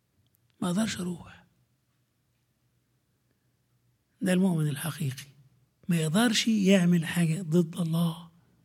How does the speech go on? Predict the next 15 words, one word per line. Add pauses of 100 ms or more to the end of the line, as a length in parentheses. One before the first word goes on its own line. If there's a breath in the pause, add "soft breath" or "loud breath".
(140)
ما
يقدرش. (4000)
للأسف
في
بعض
الناس
يقول
لك:
"لا،
ما
فيش
حاجة
ضد
ربنا."
كله